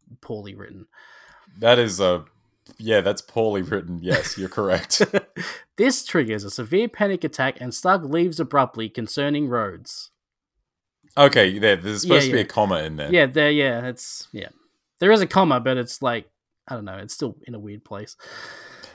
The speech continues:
Speaker 1: Okay, then it just skips ahead to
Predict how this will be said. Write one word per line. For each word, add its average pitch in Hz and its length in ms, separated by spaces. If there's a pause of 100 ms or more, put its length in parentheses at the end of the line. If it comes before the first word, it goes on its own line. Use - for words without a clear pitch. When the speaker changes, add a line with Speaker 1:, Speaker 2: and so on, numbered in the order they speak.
(1120)
Speaker 1:
Okay, 185 280
then 262 160
it 285 120
just 196 220
skips - 340
ahead 151 420
to 135 460